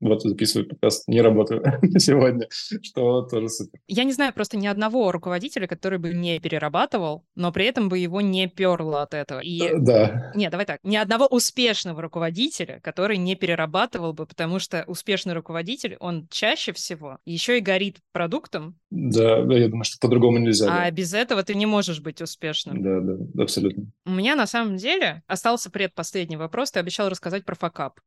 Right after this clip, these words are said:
Speaker 1: О, да. Это когда я понял вообще, что продукт-маркетинг — это что-то реально важное в жизни и в моем скиллсете, что это очень важное.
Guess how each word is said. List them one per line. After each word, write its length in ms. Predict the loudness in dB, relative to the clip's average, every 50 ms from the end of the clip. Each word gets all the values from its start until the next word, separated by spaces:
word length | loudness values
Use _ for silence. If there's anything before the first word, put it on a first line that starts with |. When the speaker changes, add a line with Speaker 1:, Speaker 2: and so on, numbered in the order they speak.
| _ _ 2
Speaker 1:
О, 460 | 6 6 8 10 10 10 8 8 6
да. 440 | 4 2 4 6 6 6 4 2 0 -6 _ -2
Это 180 | -2 0 0 0
когда 240 | 0 2 4 6 6
я 60 | 4
понял 280 | 4 4 2 2 4 2
вообще, 300 | 2 2 2 0 -2 -2
что 200 | -2 -4 -8 -6
продукт-маркетинг — 680 | -2 0 0 0 2 2 4 4 4 2 0 -4 0 0
это 80 | 0 0
что-то 220 | 0 -2 0 2 4
реально 280 | 6 4 4 4 2
важное 580 | 0 0 0 0 0 -4 -14 -16 -16 -16 -16 -14 -6
в 80 | 0
жизни 360 | 4 6 6 6 6 6 4
и 720 | 4 4 2 0 0 0 2 4 4 2 2 0 -4 -4 2
в 40 | 4
моем 240 | 6 6 8 6 6
скиллсете, 600 | 4 4 4 4 4 6 6 6 6 4 4 0
что 160 | 0 2 2
это 120 | 2 2 2
очень 200 | 0 0 -2 0
важное. 400 | 2 2 2 2 0 -2 -2